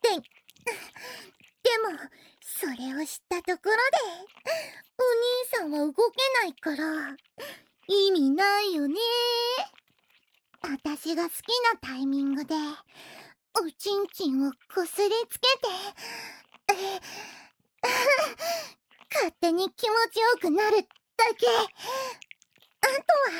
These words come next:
は、お兄さんの乳首を、<laughs> クリクリってすると、<laughs> 見た？見た？お兄さんのおちんちんが乳首の刺激に合わせて動いて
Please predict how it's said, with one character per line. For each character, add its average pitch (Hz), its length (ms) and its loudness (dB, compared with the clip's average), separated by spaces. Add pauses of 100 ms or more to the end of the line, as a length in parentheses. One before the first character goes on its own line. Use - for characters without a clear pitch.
(600)
は、 415 60 4
お - 20 4
兄 370 340 2
さ 370 160 -4
ん 254 140 -4
の 262 120 -2
乳 - 220 -14
首 294 380 -2
を、 247 40 -16 (1120)
<laughs> - 0 -
ク 277 40 -10
リ 330 360 2 (640)
ク 622 200 2
リ 359 120 2
っ - 20 -14
て - 60 -20 (680)
す 453 160 -4
る 349 160 -4
と、 - 140 -6
<laughs> - 0 -
見 359 60 -2 (2500)
た？ 523 100 6
見 403 100 0
た？ - 60 0 (1400)
お 440 60 2
兄 381 300 0
さ 320 180 -2
ん 285 80 0
の 277 140 0
お - 20 -2
ち - 200 -4
ん 349 120 0
ち 320 160 -4
ん 285 100 0
が 302 160 -2 (400)
乳 - 160 -2
首 339 280 2
の 277 120 2
刺 - 180 -6
激 381 260 2
に 415 120 2
合 403 160 6
わ 440 140 2
せ 508 140 0
て 359 120 2
動 381 120 6
い - 20 2
て - 60 -4